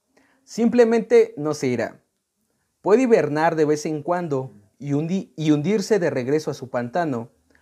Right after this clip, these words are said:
Creo que la naturaleza cíclica del universo en el que existe dem-, demanda que se adhiera a algunas de sus reglas. Pero siempre está esperando aquí,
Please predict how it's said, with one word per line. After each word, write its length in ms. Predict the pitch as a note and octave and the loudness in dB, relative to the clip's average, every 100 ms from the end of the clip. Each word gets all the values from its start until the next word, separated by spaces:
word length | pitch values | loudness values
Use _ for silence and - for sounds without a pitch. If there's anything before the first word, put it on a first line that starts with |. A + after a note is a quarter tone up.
| _ _ _ | _ _ _
Creo 220 | - D#3 E3+ | -2 0 2
que 100 | G3+ | 2
la 100 | F#3+ | 2
naturaleza 800 | F#3 D#3 C#3+ C#3+ D#3+ D#3+ D#3 D3 | 0 0 2 2 0 -2 -4 -4
cíclica 560 | - G#3 G3 G3 D#3 | -8 -8 -6 -6 -2
del 160 | B2 A#2 | -2 -2
universo 600 | A#2+ A#2+ D#3 E3+ F3 - | -4 -2 -2 -2 -4 -4
en 120 | A#2+ A2+ | -6 -6
el 120 | G#2+ | -6
que 80 | A2+ | -10
existe 460 | - G3 F#3+ G3+ C#3+ | -6 -8 -2 -2 -2
dem-, 380 | A#2 B2 B2 - | -2 -4 -4 -8
demanda 640 | C#3 C3 C#3 E3+ F3 F3+ - | -2 0 2 2 2 0 -2
que 120 | A#2+ | -8
se 120 | B2+ | -6
adhiera 380 | A#2 D3+ F3 D#3+ | -6 0 2 2
a 40 | |
algunas 340 | B2+ C3+ C#3 B2+ | 0 -2 -4 -4
de 80 | A#2 | -8
sus 160 | C3+ | -8
reglas. 500 | C#3 F3 B2+ A#2 - _ _ _ _ _ _ _ _ | -6 -4 -4 -6 -10 _ _ _ _ _ _ _ _
Pero 180 | A2+ B2 | -2 -2
siempre 340 | - F#3 G3 | 0 0 2
está 160 | F#3+ F#3+ | 0 -2
esperando 540 | F3+ - D3 D3+ D3+ | -2 0 2 2 0
aquí, 400 | C3 - D#3 D3 | -2 -4 -6 -6